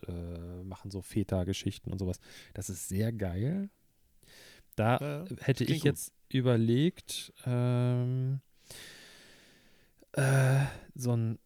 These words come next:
Speaker 1: so ein Spezialding. Da ist ein bisschen Salat, Pommes, äh, und dann sind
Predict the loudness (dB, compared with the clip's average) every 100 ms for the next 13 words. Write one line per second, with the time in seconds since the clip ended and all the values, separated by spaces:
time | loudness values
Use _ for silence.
0 | _ -4 -2 0 -2 -4 -6 0 4 4
1 | 4 2 0 -4 -2 0 2 4 4 4
2 | 4 2 -2 -4 0 2 0 -2 -8 -8
3 | -2 0 2 0 0 0 -2 -8 _ -8
4 | -2 -2